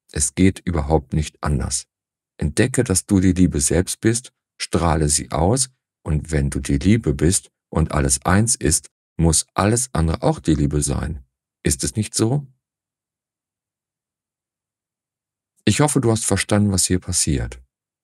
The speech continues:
Die Vergangenheit ist das gleiche wie die Zukunft. Es ist eine Erinnerung an etwas, was auch so schon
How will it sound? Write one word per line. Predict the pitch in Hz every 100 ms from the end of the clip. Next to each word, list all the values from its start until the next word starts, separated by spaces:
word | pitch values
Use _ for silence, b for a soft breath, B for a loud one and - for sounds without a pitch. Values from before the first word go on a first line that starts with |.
| _ -
Die |
Vergangenheit | 90 85 82 110 131 110 107 107
ist | - -
das | 87 -
gleiche | 87 87 87 82
wie |
die | 73 -
Zukunft. | - 131 131 123 127 - - _ _ _ _ _ _ _
Es | 82 -
ist | - - -
eine | 76 71
Erinnerung | 62 65 104 110 98 98 104
an | -
etwas, | - 82 76 - - _ _ -
was | 82 -
auch | 73 -
so | 78 80 82
schon | - 71 71 73